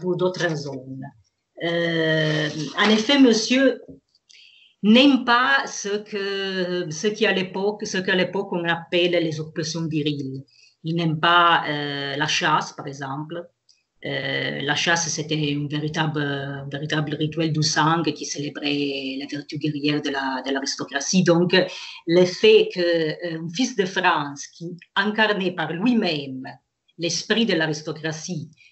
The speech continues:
refusait de, euh, de participer, euh, à la chasse, c'était, c'était tout à fait inconcevable. Il n'aime pas, euh, il, il n'aime pas la guerre,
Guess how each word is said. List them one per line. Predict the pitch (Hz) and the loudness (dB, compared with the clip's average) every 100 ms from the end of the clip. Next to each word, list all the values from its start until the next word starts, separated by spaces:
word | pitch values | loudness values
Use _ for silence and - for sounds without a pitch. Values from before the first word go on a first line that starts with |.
| _ | _
refusait | 160 170 - 202 180 214 175 - - | -6 -6 -4 -2 4 6 6 0 -10
de, | 170 | -6
euh, | 160 156 - 147 143 139 135 | -4 -4 -6 -8 -8 -6 -8
de | 135 | -8
participer, | - 156 175 151 175 - 180 156 139 | -6 -6 -6 -8 -8 2 4 4 -2
euh, | 143 139 135 - 65 62 - | -6 -6 -6 -8 -8 -8 -4
à | 156 | -2
la | 156 | 0
chasse, | - 165 175 208 175 | 0 2 2 0 -6
c'était, | - 151 156 147 143 135 135 | -8 -6 -2 0 -2 -4 -8
c'était | 151 156 | -4 -4
tout | 156 165 | -2 -2
à | |
fait | 156 | 2
inconcevable. | 185 156 143 - 139 147 - - _ _ _ _ _ _ - - - - _ _ | 2 0 -4 -8 -6 -6 -6 -20 _ _ _ _ _ _ -20 -20 -20 -20 _ _
Il | 226 220 | 8 10
n'aime | 226 226 226 | 10 8 8
pas, | 220 226 220 - | 8 8 8 4
euh, | 185 170 170 | -2 -2 -2
il, | 180 220 | -4 -4
il | 196 | -6
n'aime | 196 185 | -6 -2
pas | 202 | 0
la | 190 | 0
guerre, | 170 165 170 233 | -2 -4 -4 -6